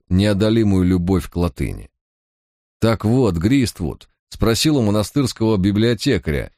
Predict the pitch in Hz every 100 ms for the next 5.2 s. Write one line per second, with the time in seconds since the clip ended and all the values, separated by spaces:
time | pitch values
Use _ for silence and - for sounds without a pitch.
0 | _ 85 120 175 139 127 131 98 135 139
1 | 143 92 - 135 107 92 104 123 160 135
2 | 104 127 131 123 151 117 139 147 135 -
3 | 165 131 78 78 78 73 80 - 95 85
4 | 80 135 - 127 - 85 - 78 85 113
5 | 120